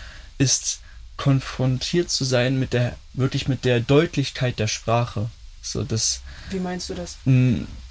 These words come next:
Speaker 1: dass Dinge so deutlich dargestellt werden mit der Sprache. Also das fällt, fällt vielleicht einem schwer, jetzt auf Deutsch zu erklären.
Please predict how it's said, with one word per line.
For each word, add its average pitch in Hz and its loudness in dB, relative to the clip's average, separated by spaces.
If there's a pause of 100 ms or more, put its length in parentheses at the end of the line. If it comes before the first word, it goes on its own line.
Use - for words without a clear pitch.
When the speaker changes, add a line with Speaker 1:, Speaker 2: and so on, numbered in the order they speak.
(240)
Speaker 1:
dass - 2
Dinge 139 4
so 127 2
deutlich 143 2
dargestellt 123 2
werden 117 2
mit 107 -4
der 113 0
Sprache. 113 0
Also 110 0
das 113 -2 (160)
fällt, 160 4
fällt 175 4
vielleicht 151 2
einem 139 2
schwer, 139 2
jetzt 135 2
auf 131 -2
Deutsch 139 2
zu - 2
erklären. 143 4